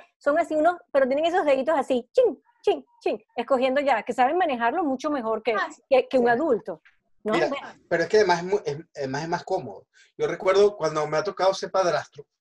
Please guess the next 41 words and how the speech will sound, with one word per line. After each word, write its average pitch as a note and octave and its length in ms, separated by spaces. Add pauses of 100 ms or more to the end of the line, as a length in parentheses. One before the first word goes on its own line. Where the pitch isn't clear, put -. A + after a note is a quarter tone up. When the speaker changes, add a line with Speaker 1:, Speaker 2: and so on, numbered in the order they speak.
(1300)
Speaker 4:
una C#3+ 240
vez D#3+ 200
me F3+ 80
tocó D3 680
por C#3 260
cuatro D#3 300
años F3 200
ser C#3+ 80
padrastro. B2+ 540
Yo, G#2+ 100 (160)
yo, A#2+ 300 (220)
además A#2 280 (420)
nos C3 180
quisimos D3+ 360
mucho C#3 360 (560)
con B2 200
el B2 120
hijo C#3 240
de, C3+ 240
de B2 120
mi B2 100
compañera A#2+ 520
de C#3+ 60
ese C#3 160
momento. A2 480 (500)
Este, C#3 640
yo C#3+ 160
recuerdo F3+ 420
que E3 320 (540)
una F3 260
vaina G3+ 260
era E3+ 180
el C3 140
chamo G3 480
con E3 180
computadora D3 520
y E3+ 40
otra D#3 180
era D#3 140
sin A#2 160
computadora. - 680